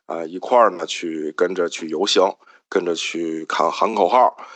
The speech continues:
呃，跟着去这个，呃，溜大街，半夜两点去溜大街啊，呃，甚至就是跟着去打砸抢啊。像这种事情的话呢，我就是劝告各位这个，啊，同学一下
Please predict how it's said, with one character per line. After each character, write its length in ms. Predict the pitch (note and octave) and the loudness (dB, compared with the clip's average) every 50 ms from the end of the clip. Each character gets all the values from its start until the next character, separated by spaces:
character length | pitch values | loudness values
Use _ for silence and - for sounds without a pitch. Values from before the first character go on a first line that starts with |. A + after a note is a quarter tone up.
| - _ - | -20 _ -8
呃， 360 | - E2 F2 F2 E2 D#2+ E2 | -4 -2 -2 -2 -2 -4 -6
跟 260 | - - G2 F#2+ G2 | -4 -2 -4 -2 -2
着 100 | F#2+ F#2+ F2 | -2 -2 -2
去 340 | - - - G2 F2+ F2+ F2 | -4 -6 -6 -6 -4 -4 -2
这 180 | F#2+ G2 F#2+ F2+ | -2 -2 -2 -2
个， 560 | - - F2+ F2+ F2 E2+ E2+ D#2+ D2+ C#2+ - - | 0 0 2 2 2 2 0 0 -2 -4 -4 -6
呃， 140 | E2 F2 | -6 -4
溜 180 | F2+ G#2 A2+ A2 | -2 0 2 6
大 160 | A2+ G#2 G2+ | 6 6 4
街， 220 | G2+ G#2+ A2 A2+ A2+ | 4 2 0 0 0
半 260 | A2 - A#2+ A2 G#2+ | 2 2 2 2 2
夜 80 | G#2 | 2
两 200 | G2 F#2+ G#2+ B2+ | 2 4 4 2
点 140 | C3 G#2 E2 | 2 0 -4
去 140 | E2 G#2 A#2+ | -4 -4 -4
溜 100 | A2+ G#2+ | -2 0
大 140 | G#2 F#2 F2 | 0 -2 -2
街 140 | F2 F#2+ G2 | -2 -4 -4
啊， 240 | F2+ - F2 F#2 F2+ _ | -4 -2 -2 -4 -4 _
呃， 240 | - G2+ G2 F#2 F2 - | -2 -2 -2 -2 -4 -4
甚 280 | - - - E3+ D#3+ C#3 | -2 2 4 4 4 4
至 140 | A2+ G2+ F#2+ E2+ | 2 -2 -2 -2
就 160 | - G2 F#2+ | -2 -4 -4
是 300 | - - F2 D2+ - - - | -4 -4 -4 -4 -4 -4 -2
跟 140 | G#2 G2 G2+ | -2 -2 -2
着 80 | G2 | -2
去 140 | E2+ - F#2+ - | -6 -8 -6 -4
打 180 | - D#2+ D#2+ | -2 -2 -2
砸 180 | D#2+ D#2+ E2 G2 | -2 -2 -2 -2
抢 220 | - - - - - - - - | -2 -4 -6 -6 -8 -10 -10 -10
啊。 80 | - - - - - - - - - | -12 -12 -12 -14 -18 -18 -20 -16 -6
像 160 | - - C3 C3+ | 0 2 4 6
这 100 | F3+ F3+ | 6 4
种 100 | B2 E2 | 4 4
事 160 | - - A#2 | 0 -4 -4
情 100 | F#2+ E2+ | -4 -4
的 60 | E2 | -8
话 140 | F#2 E2+ D#2+ | -8 -8 -8
呢， 100 | D2+ A#1 G1+ | -10 -10 -12
我 180 | - D2 D2+ | -12 -10 -6
就 200 | D#2+ F#2 F2+ F2 | -4 -4 -2 -2
是 380 | - - - - - - - - - | -4 -4 -4 -4 -6 -6 -8 -10 -6
劝 300 | - - - D#3 C3 G2 | -4 0 2 2 2 0
告 280 | - C2+ - - - - | -2 -6 -8 -10 -10 -2
各 160 | - G#2+ G2+ | 4 4 4
位 160 | E2+ F2 E2 D#2 | 6 4 0 -2
这 120 | - D2+ | -4 -6
个， 180 | C2+ - - - - - - - - - - - - _ - | -8 -10 -12 -14 -14 -14 -16 -18 -18 -18 -18 -20 -18 _ -8
啊， 100 | B1 - | -8 -6
同 200 | - - G2+ G#2 | -4 -2 -2 0
学 200 | F#2 F2+ F2+ F2 | 2 4 4 2
一 20 | |
下 140 | - - | 2 -2